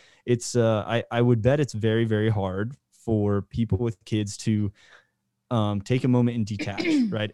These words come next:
Speaker 1: If a
Speaker 2: Yeah.
Speaker 1: ten-minute meditation, if you can do a ten-minute meditation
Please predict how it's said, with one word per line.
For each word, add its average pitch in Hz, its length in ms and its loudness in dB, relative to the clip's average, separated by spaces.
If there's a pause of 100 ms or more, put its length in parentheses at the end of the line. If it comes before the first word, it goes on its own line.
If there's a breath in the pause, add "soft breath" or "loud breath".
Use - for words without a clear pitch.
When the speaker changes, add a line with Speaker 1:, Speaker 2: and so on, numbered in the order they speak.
Speaker 1:
If 113 180 -8
a 117 40 -4
Speaker 2:
Yeah. 104 40 -4
Speaker 1:
ten-minute 139 380 4
meditation, 113 840 0 (1000)
if 120 140 2
you 147 80 4
can 160 120 6
do 151 100 8
a 123 40 6
ten-minute 123 380 4
meditation 104 840 -2